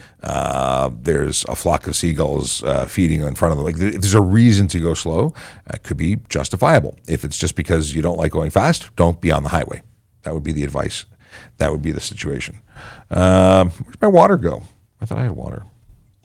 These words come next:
I have a little bit of coffee left. We'll, we'll, we'll live on that. Uh, let's see here. What's going on? Okay, so what, would it be impeding traffic? Well, absolutely. If people are, are trying to get around them, it would be impeding traffic. And there is a charge under the Highway Traffic Act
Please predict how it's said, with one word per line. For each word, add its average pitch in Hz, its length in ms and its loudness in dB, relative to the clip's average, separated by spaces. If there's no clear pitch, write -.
I - 40 -6
have 76 120 0
a - 40 -2
little 85 120 2
bit 65 100 -4
of - 40 -8
coffee - 300 -10
left. - 200 -12
We'll, 76 140 -6
we'll, 78 300 -8
we'll 82 120 -2
live 80 160 -2
on - 120 -6
that. 64 220 -8
Uh, 98 260 6
let's 107 180 2
see 98 140 4
here. 69 1080 -2
What's 160 220 -4
going 104 220 -6
on? - 80 -4
Okay, 80 320 4
so - 180 0
what, 131 260 4
would 131 220 4
it 135 60 6
be 127 120 4
impeding 110 340 2
traffic? 82 320 0
Well, - 160 -2
absolutely. 117 560 4
If - 60 -8
people 110 260 2
are, 80 200 0
are 78 100 -2
trying 85 180 2
to 78 40 -2
get 76 120 -2
around 69 240 -6
them, 67 100 -8
it 64 100 -10
would 65 140 -12
be 67 80 -8
impeding 69 280 -8
traffic. 78 340 -6
And 90 140 -2
there 92 120 0
is 90 100 -2
a 92 40 -2
charge 101 280 2
under 101 140 -4
the 87 80 -2
Highway 92 220 0
Traffic 76 360 -2
Act 71 220 -6